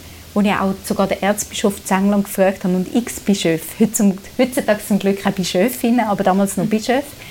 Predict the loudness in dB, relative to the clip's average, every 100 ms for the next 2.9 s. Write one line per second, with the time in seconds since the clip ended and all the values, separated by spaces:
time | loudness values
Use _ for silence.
0 | -18 -18 -18 -20 -20 -20 -20 _ -2 2
1 | 2 0 -4 -6 -4 -2 2 0 0 -4
2 | -4 -4 -2 -2 -4 -6 -8 -8 -10